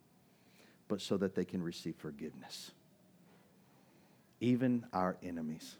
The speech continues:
This is why we don't have to worry about when we are being slighted or mistreated.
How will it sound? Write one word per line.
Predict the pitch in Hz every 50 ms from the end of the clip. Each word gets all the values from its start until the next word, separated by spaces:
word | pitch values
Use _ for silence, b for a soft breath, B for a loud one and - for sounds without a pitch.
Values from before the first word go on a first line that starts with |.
| - - - - - - - - - - - - - - - - - B B B B B B B B B B B B B
This | - 139 143 -
is | 143 131 120
why | 117 120 120 117
we | 107 104 120 135
don't | 135 131 117 107
have | 120 117 113 -
to | 110
worry | 95 98 104 110 107 101 92 90 85
about | 80 73 85 82 82 80
when | 85 92 101 101 95
we | 95 107 104
are | 101 95
being | 85 87 98 92 92 87
slighted | - - - 104 101 107 117 123 127 127 117 - -
or | 101 98 95
mistreated. | 95 92 87 - - - - - 98 92 80 76 76